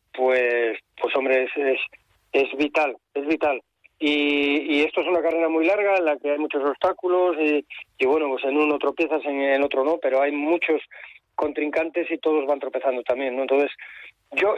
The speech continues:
yo creo que el Racing, después de los tres puntos del otro día y de cómo se han dado los resultados,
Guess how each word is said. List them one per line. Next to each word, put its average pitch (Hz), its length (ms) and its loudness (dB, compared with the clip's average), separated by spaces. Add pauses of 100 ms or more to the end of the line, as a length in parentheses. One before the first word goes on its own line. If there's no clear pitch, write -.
yo 202 160 0
creo 185 280 0
que 165 120 -4
el 156 80 2
Racing, 147 760 -2 (340)
después 151 400 0
de 156 60 4
los 143 140 0
tres 135 160 -4
puntos 143 260 0
del 135 100 2
otro 131 240 0
día 147 220 2
y - 20 0
de 127 80 -2
cómo 123 160 -4
se 135 80 -4
han 135 80 0
dado 131 160 4
los 123 100 -6
resultados, 123 460 0